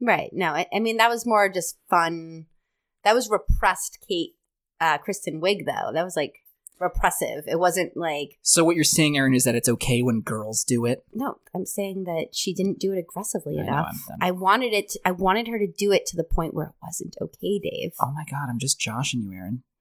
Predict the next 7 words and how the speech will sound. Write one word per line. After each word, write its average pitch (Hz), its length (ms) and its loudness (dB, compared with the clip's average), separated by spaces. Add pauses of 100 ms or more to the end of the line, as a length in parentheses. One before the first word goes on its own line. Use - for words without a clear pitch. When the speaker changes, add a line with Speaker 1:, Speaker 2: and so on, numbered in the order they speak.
(180)
Speaker 2:
Don't 110 240 -2 (100)
get 117 260 -6
hysterical. 135 1500 2 (400)
Um, 117 480 -2 (240)
no, 190 160 0
you're 98 160 -4
right. 78 100 -6